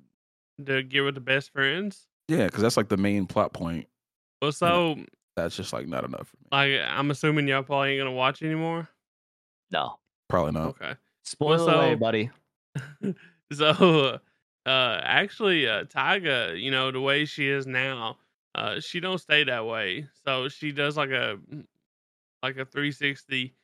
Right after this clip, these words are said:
Speaker 1: and, uh, like, becomes, like, as the story progresses, you actually see her start to change, uh, for the better, better and start to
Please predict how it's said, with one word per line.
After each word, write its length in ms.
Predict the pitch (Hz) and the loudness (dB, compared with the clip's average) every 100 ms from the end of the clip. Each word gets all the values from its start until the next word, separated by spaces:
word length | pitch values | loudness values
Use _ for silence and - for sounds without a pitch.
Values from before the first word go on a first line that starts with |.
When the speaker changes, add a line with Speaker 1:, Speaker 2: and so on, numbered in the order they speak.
| _ _ - | _ _ -6
Speaker 1:
and, 300 | 131 127 123 | -2 0 0
uh, 460 | 123 120 98 95 147 _ _ _ _ - | -2 -2 -4 -6 -8 _ _ _ _ -4
like, 260 | 131 135 - _ - | -4 -4 -8 _ -8
becomes, 840 | 135 143 139 139 139 - - - _ _ - | -6 -2 0 0 -2 -6 -18 -20 _ _ -18
like, 340 | 73 98 139 | -12 -6 -6
as 380 | 143 87 139 143 | -4 -4 -2 -2
the 60 | 151 | -6
story 320 | - 165 170 | -8 -4 -2
progresses, 680 | 147 143 139 143 151 143 135 | -2 -4 0 0 0 -4 -6
you 140 | 131 135 | 0 2
actually 260 | 143 147 | 2 -2
see 220 | 135 147 143 | -8 -4 -2
her 140 | 139 | -2
start 340 | 135 143 135 127 | -4 -4 -4 -4
to 100 | 131 | -14
change, 640 | - 127 131 127 123 - _ _ _ _ _ | -12 -10 -8 -8 -12 -16 _ _ _ _ _
uh, 280 | 127 120 123 | -6 -4 -4
for 200 | 127 139 | -6 -4
the 80 | 131 | -4
better, 420 | 127 127 131 127 - | 0 2 2 0 -4
better 480 | 127 131 131 131 123 | -6 -2 0 2 2
and 200 | 123 131 | 0 -2
start 420 | - 135 135 131 _ - | -4 -2 0 -2 _ -6
to 340 | 135 131 127 | -4 -2 -6